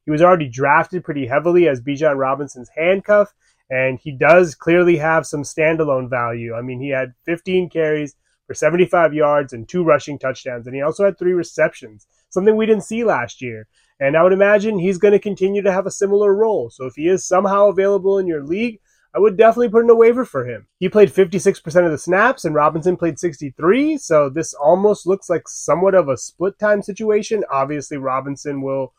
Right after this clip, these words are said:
take on a larger role as the season goes on and should be relied on in games that are a little bit more competitive, but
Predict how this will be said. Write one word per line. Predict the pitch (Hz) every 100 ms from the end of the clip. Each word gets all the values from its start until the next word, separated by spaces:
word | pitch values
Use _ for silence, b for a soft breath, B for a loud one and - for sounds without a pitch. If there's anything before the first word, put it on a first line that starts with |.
| _ _ _
take | 185 170
on | 165
a |
larger | 151 147 147 143
role | 139 147 147
as | 135
the | 123
season | 123 156 143 135
goes | 127 127
on | 160 165 160
and | 139
should | - 139
be |
relied | 139 123 131 139
on | 143 139 135 - _ _ _
in | 139 139
games | 139 143 151 135
that | 139
are |
a | 131
little | 143 139
bit | 139
more | 131
competitive, | 127 123 - 160 175 175 175 135
but | 131 131